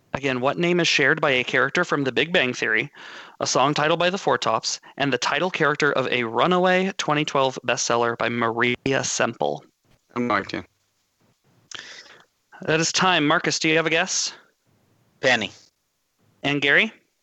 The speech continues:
Speaker 2: That's where I went.
Speaker 1: The correct answer is Bernadette.
Speaker 2: Oh, God, yes.
Speaker 1: And
Speaker 3: Yeah.
Speaker 1: then the, the book is Where'd
Speaker 3: Yeah.
Speaker 1: You Go, Bernadette, which is being adapted into a Cate Blanchett film.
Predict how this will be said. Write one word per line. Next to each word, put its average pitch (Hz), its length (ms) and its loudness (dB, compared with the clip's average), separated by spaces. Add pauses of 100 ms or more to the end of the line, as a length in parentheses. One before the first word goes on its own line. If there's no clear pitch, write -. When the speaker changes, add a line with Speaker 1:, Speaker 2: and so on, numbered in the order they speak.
(580)
Speaker 2:
That's 139 300 -8
where 120 140 -2
I 120 100 2
went. 101 240 0 (440)
Speaker 1:
The - 480 -20
correct 180 260 0
answer 180 320 2
is 123 180 -2
Bernadette. 123 1120 -2 (640)
Speaker 2:
Oh, 143 320 2
God, 113 260 2
yes. 98 460 -2 (840)
Speaker 1:
And 139 160 -2
Speaker 3:
Yeah. 135 180 2
Speaker 1:
then 127 260 2
the, 123 200 2
the 123 160 -20
book 151 180 -2
is 127 140 -4
Where'd 127 220 2
Speaker 3:
Yeah. 104 40 2
Speaker 1:
You 123 60 -2
Go, 131 160 2
Bernadette, 117 500 0
which 117 160 -4
is 117 60 -4
being 117 180 0
adapted 117 500 -2
into 117 240 0
a 117 160 0 (240)
Cate - 200 -6
Blanchett 139 440 -4
film. - 240 -10